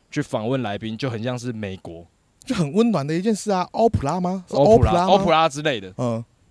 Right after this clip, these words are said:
Speaker 1: 应该就是仿那种模式。
Speaker 2: 对啊。
Speaker 1: 然后来宾也会很尊敬这个主持人，
Speaker 2: 嗯。
Speaker 1: 然后就会侃侃而谈这样。
Speaker 2: 嗯，把自己感性的一面就直接被教母这样子
Speaker 1: 可是没有啊。
Speaker 2: 牵出来。
Speaker 1: 哦，他有一次领那个终身成就奖。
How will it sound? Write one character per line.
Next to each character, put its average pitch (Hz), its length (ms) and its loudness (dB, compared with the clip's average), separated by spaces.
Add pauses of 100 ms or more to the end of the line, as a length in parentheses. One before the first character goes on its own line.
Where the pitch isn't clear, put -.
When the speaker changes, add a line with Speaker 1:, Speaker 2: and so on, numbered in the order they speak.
(100)
Speaker 1:
应 160 100 -8
该 165 100 2
就 170 120 2
是 175 80 2
仿 113 240 -6
那 131 60 -8
种 117 120 -6
模 92 220 -10
式。 - 180 -8
Speaker 2:
对 185 100 4
啊。 170 160 2 (260)
Speaker 1:
然 120 120 -4
后 147 220 4 (440)
来 143 200 2
宾 160 180 0
也 123 120 -2
会 139 120 0
很 101 300 -6 (320)
尊 139 240 -2
敬 127 160 -4
这 113 80 -8
个 117 80 -8
主 90 180 -16
持 - 220 -8
人， 87 100 -12
Speaker 2:
嗯。 104 200 -14 (240)
Speaker 1:
然 113 120 -4
后 123 60 -2
就 123 100 -4
会 127 160 -4 (200)
侃 110 180 -8
侃 107 160 -8
而 90 140 -14
谈 87 220 -6
这 92 100 -8
样。 98 120 -8
Speaker 2:
嗯， 120 200 -8 (160)
把 107 120 -4
自 - 140 -12
己 120 80 -6
感 110 200 -6
性 120 120 -8
的 117 80 -4
一 110 60 -4
面 120 120 -6
就 123 120 -4
直 104 200 -10
接 110 120 -4
被 120 260 -6
教 113 140 -4
母 98 200 -12
这 107 80 -10
样 110 140 -8
子 95 160 -18 (960)
Speaker 1:
可 - 100 -12
是 - 180 4
没 135 60 4
有 - 0 -
啊。 143 40 2
Speaker 2:
牵 - 0 -
出 127 200 4
来。 92 240 0 (460)
Speaker 1:
哦， 160 120 4
他 165 140 6
有 175 140 6
一 127 40 -2
次 156 220 0
领 107 220 -2
那 120 100 -6
个 113 80 -10
终 120 160 -10
身 120 140 -6
成 110 120 -10
就 107 160 -10
奖。 90 160 -14